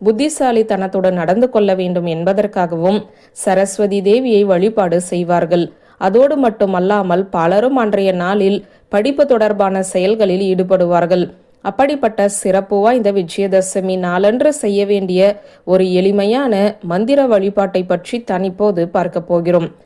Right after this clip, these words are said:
முப்பெரும் தேவியரின் அருளை பரிபூரணமாக பெற்று சிறப்பான வாழ்க்கையை வாழ வேண்டும் என்பதற்காகத்தான்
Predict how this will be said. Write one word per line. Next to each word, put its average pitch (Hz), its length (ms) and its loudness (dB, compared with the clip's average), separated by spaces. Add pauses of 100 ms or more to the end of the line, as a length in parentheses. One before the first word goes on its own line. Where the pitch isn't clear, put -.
(280)
முப்பெரும் 214 540 2
தேவியரின் 214 640 2
அருளை 185 300 4 (100)
பரிபூரணமாக 180 920 0
பெற்று 214 360 2 (440)
சிறப்பான 190 600 0
வாழ்க்கையை 190 520 2
வாழ 196 300 2
வேண்டும் 196 460 0
என்பதற்காகத்தான் 190 920 0